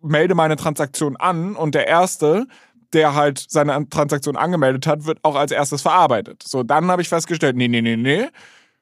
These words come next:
du kannst hier mit Gas-Fees dich irgendwie in der Schlange vordrängeln und so eine Geschichten. Und also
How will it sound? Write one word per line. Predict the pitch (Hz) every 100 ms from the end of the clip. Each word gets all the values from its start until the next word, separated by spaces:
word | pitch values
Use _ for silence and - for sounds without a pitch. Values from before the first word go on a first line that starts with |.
| _
du | 147
kannst | 135 151 175 -
hier | 196
mit | 175 143 131 _
Gas-Fees | 165 147 147 - 208 233
dich | 180 165
irgendwie | 165 160
in | 160
der | 143
Schlange | 151 143 127
vordrängeln | - 135 143 160 190 202
und | 202
so | 196
eine | 196
Geschichten. | 190 196 202 - 240 247 -
Und | 160 156 - - _ _ -
also | 147 143